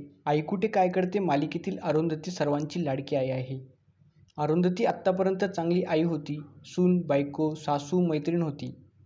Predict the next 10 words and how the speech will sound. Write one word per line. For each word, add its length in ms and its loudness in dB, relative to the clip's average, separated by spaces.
या 100 4
सगळ्या 300 4
जबाबदाऱ्या 520 4
उत्तमरित्या 580 0
सांभाळल्यानंतर 760 0
अरुंधतीच्या 600 2
आयुष्यात 380 0
आजी 240 0
होण्याचं 360 2
सुख 200 -6